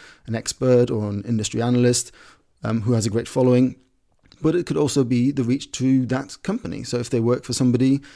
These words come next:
they will likely be interested in promoting that webinar as well. So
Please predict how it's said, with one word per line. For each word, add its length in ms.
they 320
will 120
likely 320
be 120
interested 440
in 100
promoting 400
that 100
webinar 360
as 120
well. 300
So 280